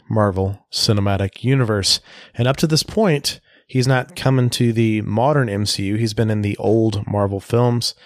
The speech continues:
I'm, of course, talking about The Amazing Spider-Man number one, where Doc Connors is the main foil to Peter Parker. And he is played by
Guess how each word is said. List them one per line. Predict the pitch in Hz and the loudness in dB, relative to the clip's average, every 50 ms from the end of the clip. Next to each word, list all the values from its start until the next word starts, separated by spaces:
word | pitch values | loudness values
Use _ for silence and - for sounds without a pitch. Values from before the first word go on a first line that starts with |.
| - - - _ _ _ _ _ - | -20 -20 -20 _ _ _ _ _ -6
I'm, | - 120 127 127 | -2 0 0 0
of | 120 - | 0 0
course, | - 139 127 120 - | 0 0 0 0 0
talking | - 120 110 107 117 113 | 0 0 0 0 0 0
about | 107 110 104 98 - | 0 0 0 0 0
The | - 107 | 0 0
Amazing | 104 104 104 107 107 104 98 104 101 98 | 0 2 2 2 2 2 2 0 0 0
Spider-Man | - - - - 110 104 104 95 98 95 98 98 95 95 98 98 95 - - _ | -2 -2 -2 0 0 0 0 0 -2 -2 -2 -2 -2 -2 -2 -4 -6 -8 -8 _
number | 110 104 101 98 98 95 101 101 | -4 -2 0 0 0 2 0 0
one, | 95 92 92 92 92 90 90 82 - - _ _ | 0 0 -2 -2 -4 -4 -6 -8 -12 -16 _ _
where | _ 104 104 104 101 101 101 101 98 101 - _ _ _ _ _ | _ -4 -2 0 0 0 0 -2 -4 -6 -8 _ _ _ _ _
Doc | 107 113 117 127 135 - | -2 0 0 0 0 -2
Connors | - 135 120 117 113 117 113 113 110 107 - - - - - _ _ | -2 0 2 2 2 2 2 0 0 -2 -4 -6 -8 -10 -14 _ _
is | - 180 190 175 151 - | -2 -2 0 0 0 -2
the | 139 131 | 0 0
main | 120 117 117 117 117 113 117 113 113 107 - - _ _ _ | 2 2 2 2 2 0 0 -2 -2 -6 -8 -12 _ _ _
foil | - - - 123 117 113 107 101 98 - | -20 -6 -2 0 0 2 2 0 0 -2
to | - 110 | -4 -4
Peter | 98 101 104 92 87 | -2 -2 -2 -2 -2
Parker. | - - 80 82 - - - 82 - - - - - - - - _ | -4 -4 -6 -6 -6 -8 -10 -10 -12 -14 -20 -20 -20 -20 -20 -14 _
And | - 110 107 113 - - _ _ _ _ | -2 0 0 0 -2 -6 _ _ _ _
he | - - - 143 156 175 | -14 -4 -2 0 0 0
is | 156 127 117 - | 0 -2 -2 -2
played | - - - 117 107 104 104 104 - - | -4 -2 -2 0 0 2 0 -2 -4 -6
by | 117 107 104 101 98 98 98 92 - | -6 -2 -2 0 0 0 -2 -4 -8